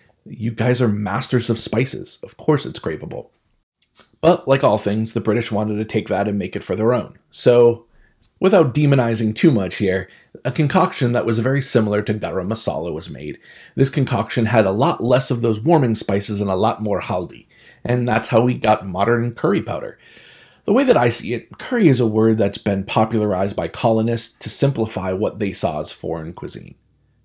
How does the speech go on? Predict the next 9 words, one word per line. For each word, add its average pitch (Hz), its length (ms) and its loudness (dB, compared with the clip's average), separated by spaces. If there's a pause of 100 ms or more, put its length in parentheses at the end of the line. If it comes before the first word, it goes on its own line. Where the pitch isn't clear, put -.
Now, 95 360 -2
that 101 220 -2
may 80 280 -4
be 131 160 0
rough, 120 520 2
but 107 300 0 (240)
it's - 220 -10
the 143 100 -2
truth. - 480 -4